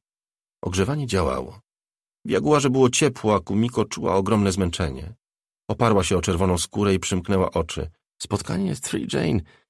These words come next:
w jakiś sposób uwolniło ją od wstydu,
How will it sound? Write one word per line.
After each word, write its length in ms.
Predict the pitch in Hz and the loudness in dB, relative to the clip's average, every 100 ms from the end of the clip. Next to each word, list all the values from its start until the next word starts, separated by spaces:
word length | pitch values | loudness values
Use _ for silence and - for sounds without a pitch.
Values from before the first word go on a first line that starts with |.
| _ | _
w 20 | 139 | -10
jakiś 300 | - - - | -6 -4 -4
sposób 440 | - - - - | -4 -6 -8 -8
uwolniło 480 | 170 - 180 175 156 | -4 -2 -2 -2 -2
ją 200 | 151 - | -4 -6
od 140 | - | -8
wstydu, 680 | - - - - 98 78 | -8 -8 -6 -6 -2 -4